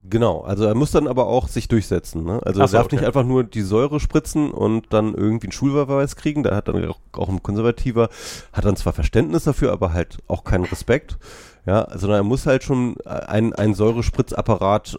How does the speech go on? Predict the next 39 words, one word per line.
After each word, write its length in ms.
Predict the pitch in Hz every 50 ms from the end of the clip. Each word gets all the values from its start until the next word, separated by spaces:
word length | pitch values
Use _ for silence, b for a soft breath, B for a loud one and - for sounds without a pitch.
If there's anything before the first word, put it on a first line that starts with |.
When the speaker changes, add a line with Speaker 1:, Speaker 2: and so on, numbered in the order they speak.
| -
Speaker 1:
finden, 520 | - - - - 120 117 117 - 107 110 104
mit 180 | 104 98 -
dem 260 | - 107 104 104 87
er 200 | - 92 98 98
die 100 | 92 95
gesamte 320 | 90 92 92 110 104 - 113
Lehrerschaft 640 | 95 92 104 101 104 98 - - 104 95 - - 107
in 100 | 104 101
eine, 600 | 73 65 87 90 95 95 92 92 92 90 90 -
äh, 160 | 90 92 92
in 120 | - - 90
einen 140 | 85 92
Gulag 340 | - - 98 90 85 - -
sperrt. 560 | - - - - - 78 76 73 - 85 - -
Speaker 2:
Okay. 340 | - 139 - - 113 95 85 - -
Speaker 1:
Und 440 | - 92 87 87 87 - - - -
dann, 280 | 98 92 92 92 92 -
äh, 120 | - 92
sich 240 | 85 87 92 - -
als 240 | 80 85 80 - -
dessen, 440 | - 90 82 - - 85 82 78 B B B B B B B B B B B B _ -
ähm, 560 | - 90 87 87 87 85 85 85 85 87 90 -
Wächter 540 | 98 90 98 90 - - 104 90 85 82 -
aufdringt. 800 | - 73 85 82 - - - - - - 85 92 90 82 - -
Und 160 | 82 - -
dann 160 | 113 135 147
würden 180 | 135 143 135 131
die 120 | 123 107 101 - 90 -
Konservativen 540 | - - 120 110 147 131 - 143 131 107 110 104
Speaker 2:
Also 40 |
Speaker 1:
sagen, 320 | 95 104 101 95 92 95 95 B B B B B B B B -
gebt 180 | - 113 - -
dem 300 | 139 123 127 135 131 110
Jungen 340 | - - 95 95 104 110
ein 160 | - 87 92 92
Mandat. 560 | 98 104 98 90 80 78 76 - - - - - - -
Speaker 2:
Also 180 | 131 117 113
hätte, 440 | 104 113 135 - 143 123 120 117 107 - b b b b b b b b _
hätte 840 | - - - 147 151 156 - - 160 147 147 143 143 143 143 131